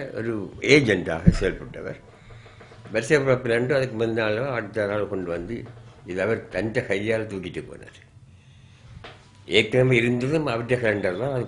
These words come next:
போன வருஷம் வச்ச calendar. இது ஏன் நான் குறிப்பிடுறேன்னு கேட்டால், அப்படி தன்னுடைய குடும்பம், என்றால் அவருடைய குடும்பத்தில் மூன்று ஆண்கள், நாலு பெண்கள், அதில் ரெண்டு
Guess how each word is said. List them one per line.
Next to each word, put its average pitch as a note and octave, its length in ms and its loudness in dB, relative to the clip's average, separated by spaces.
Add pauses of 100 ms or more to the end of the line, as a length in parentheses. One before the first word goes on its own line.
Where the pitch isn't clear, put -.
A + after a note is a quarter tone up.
போன A#2 220 2
வருஷம் G2 340 -2
வச்ச D#2+ 200 -10 (260)
calendar. C2+ 400 -12 (580)
இது A2 180 0
ஏன் F3+ 200 4
நான் C#3 160 4 (100)
குறிப்பிடுறேன்னு A2 580 -2
கேட்டால், D3+ 340 0 (140)
அப்படி F#3 380 0 (1000)
தன்னுடைய C#3+ 380 4 (100)
குடும்பம், C#3 400 2 (240)
என்றால் C3 260 4
அவருடைய B2+ 300 6 (100)
குடும்பத்தில் A2+ 480 4 (1500)
மூன்று B2 280 4 (100)
ஆண்கள், A#2 340 4 (360)
நாலு G#2 300 2
பெண்கள், G2 360 0 (1700)
அதில் A#2+ 300 4
ரெண்டு D3 240 4